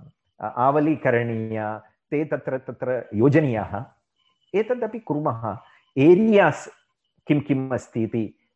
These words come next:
अ, ऐडेण्टिफै कुर्मः, तस्य प्रचारं कुर्मः। एवं भागद्वये कार्यं वयं कुर्मः। निश्चयेन महत् परिणामं तत्र भविष्यति एव।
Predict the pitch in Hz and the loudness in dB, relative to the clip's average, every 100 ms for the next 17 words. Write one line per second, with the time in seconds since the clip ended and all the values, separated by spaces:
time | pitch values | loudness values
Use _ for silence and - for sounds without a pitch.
0 | - 98 95 85 117 127 147 147 123 120 | -12 -6 -6 -2 0 2 2 0 -2 -6
1 | - 110 92 95 98 131 - - 147 - | -4 -6 -6 -10 -10 -12 -10 -10 -6 -6
2 | - 135 131 127 101 98 85 80 110 _ | -4 -2 -2 -4 -12 -12 -14 -14 -18 _
3 | _ - 208 240 294 _ - 117 127 170 | _ -10 -8 -8 -12 _ -12 -6 -4 -4
4 | 202 180 120 117 190 254 151 - _ _ | -6 -6 -6 -4 -2 -2 -6 -10 _ _
5 | - 127 143 143 139 123 127 104 107 104 | -8 -4 -2 -4 -4 -6 -6 -10 -14 -14
6 | 98 101 87 _ _ _ _ 120 143 _ | -16 -18 -20 _ _ _ _ -18 -18 _
7 | 226 185 165 156 95 _ _ _ 98 98 | -14 -12 -12 -14 -16 _ _ _ -20 -16
8 | 104 113 127 226 277 - 160 117 107 104 | -14 -12 -8 -8 -8 -10 -8 -8 -8 -10
9 | 101 98 _ _ _ _ - 101 - 92 | -12 -16 _ _ _ _ -14 -12 -10 -12
10 | 131 _ _ _ _ - 98 90 87 - | -12 _ _ _ _ -20 -14 -12 -12 -12
11 | 85 82 71 64 | -14 -14 -16 -18